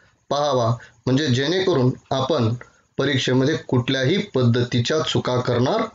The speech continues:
नाहीत. चला तर मग आजच्या पाठाला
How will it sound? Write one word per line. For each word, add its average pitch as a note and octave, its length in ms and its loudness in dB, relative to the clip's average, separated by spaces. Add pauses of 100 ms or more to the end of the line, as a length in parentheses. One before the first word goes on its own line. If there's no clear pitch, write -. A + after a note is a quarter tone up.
(680)
नाहीत. G#2 280 0 (680)
चला A#2+ 340 0
तर G#2+ 100 0
मग G2 160 0 (480)
आजच्या B2+ 300 -2
पाठाला B2 540 0